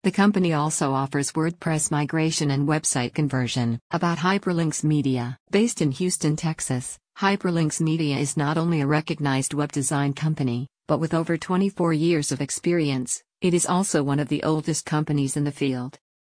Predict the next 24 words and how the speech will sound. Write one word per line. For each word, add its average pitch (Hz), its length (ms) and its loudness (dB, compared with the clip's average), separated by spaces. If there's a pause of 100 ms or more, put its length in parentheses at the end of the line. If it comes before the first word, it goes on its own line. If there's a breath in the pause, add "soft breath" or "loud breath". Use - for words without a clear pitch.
(140)
Over 190 160 2
the 165 120 2
years, 147 540 0 (200)
the 175 80 0
digital 175 400 0
marketing 151 480 0
company 151 380 0
has 135 180 0
built 151 240 -2
websites 151 640 -2
for 147 140 -2
a 147 60 0
wide 156 220 -2
variety 143 540 0
of - 100 -8
clients, 156 640 0 (180)
from 160 160 0
small 170 380 2
businesses 160 580 0
to 147 80 -2
Fortune 165 420 0
five 160 300 -2
hundred 147 340 -2
companies. 127 680 -4